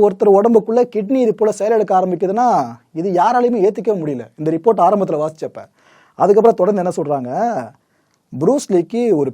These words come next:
பெரிய பழக்கம் இருந்திருக்கு. அதாவது தண்ணியை அதிகமா குடிக்கணும்னு சொல்லுவாங்க வீட்ல, நம்ம அதிகமா குடிப்போம். அதை விட அதிகமா, அதிகமா, அதிகமா குடிக்கிற பழக்கம் ப்ரூஸ்லி கிட்ட இருந்துச்சாம்.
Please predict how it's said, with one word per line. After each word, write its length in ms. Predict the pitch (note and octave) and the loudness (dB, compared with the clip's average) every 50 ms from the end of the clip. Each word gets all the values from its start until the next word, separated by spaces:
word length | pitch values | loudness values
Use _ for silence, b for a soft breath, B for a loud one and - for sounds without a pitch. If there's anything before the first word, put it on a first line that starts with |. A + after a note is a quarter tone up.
| - D#3 | -4 -4
பெரிய 180 | E3 G3+ A#3 A3+ - - | -2 0 -2 -2 0 0
பழக்கம் 340 | D#3 F3 - - A3+ E3+ C#3+ | 0 0 0 -2 -6 -6 -6
இருந்திருக்கு. 380 | B2 A#2+ A#2 A2 G2 - B2 C3 B2+ B2 A2+ A#2 A#2 _ _ _ _ C3 C3 | -6 -8 -8 -8 -6 -6 -4 -4 -4 -6 -6 -10 -16 _ _ _ _ -6 -2
அதாவது 360 | C3+ D3+ F#3+ G#3+ F#3 E3 C#3 B2 A2+ A2+ A#2+ _ _ _ _ _ _ - | 0 2 2 2 2 0 -2 -2 -4 -10 -16 _ _ _ _ _ _ -2
தண்ணியை 420 | F3 F#3 A3 B3+ B3 G#3+ F#3+ G3+ A3+ A#3+ - D3+ | -2 0 0 0 0 0 0 0 -2 -2 -2 -2
அதிகமா 280 | D#3+ E3+ G3 A#3 A#3 A3+ F#3+ - | -2 0 0 0 0 -2 -2 -2
குடிக்கணும்னு 360 | E3+ D#3+ D3+ F3 G3 - - | -2 -4 -2 -4 -6 -6 -4
சொல்லுவாங்க 300 | E3 D#3 F3 E3+ D3+ C3 B2 C#3 | -4 -2 0 0 -2 -2 -6 -8
வீட்ல, 200 | C#3+ - A#2+ A#2 G#2 B2 C#3+ | -8 -10 -12 -12 -10 -10 -6
நம்ம 140 | D#3 D#3+ D3+ | -4 -4 -4
அதிகமா 220 | D3 E3 F#3 G3 F#3 - | -4 -4 -4 -6 -6 -6
குடிப்போம். 320 | D#3+ D#3+ D#3+ - A2+ - - _ _ _ _ _ _ _ _ _ - | -8 -8 -8 -10 -14 -16 -18 _ _ _ _ _ _ _ _ _ -14
அதை 240 | - C3 C3+ F#3+ F#3 E3 | -12 -4 -2 -2 0 0
விட 120 | G#3+ - B3+ A#3 | 0 0 2 0
அதிகமா, 280 | F#3 F3+ G3+ A3 G#3+ A3 G#3 F#3+ | 0 0 -2 -2 0 0 -2 -2
அதிகமா, 280 | G3 G3 F#3+ G#3 G3+ F#3+ | -2 -4 -4 -4 -4 -4
அதிகமா 220 | F3+ F3 F#3+ G3+ F#3+ G3 | -4 -4 -4 -6 -6 -4
குடிக்கிற 280 | F#3+ F3+ F#3+ G#3 F#3 D#3+ - | -4 -4 -2 -2 -4 -2 -2
பழக்கம் 300 | E3+ D#3+ D3+ F3+ G3+ F#3 D3+ | -2 -2 -2 -4 -6 -4 -4
ப்ரூஸ்லி 240 | G3+ G3+ - F#3+ D3+ | -4 -4 -4 -6 -6
கிட்ட 120 | C3+ C3+ C3 | -6 -6 -8
இருந்துச்சாம். 360 | A#2 A#2+ A#2+ A2+ A2+ G#2 _ | -8 -10 -12 -14 -18 -20 _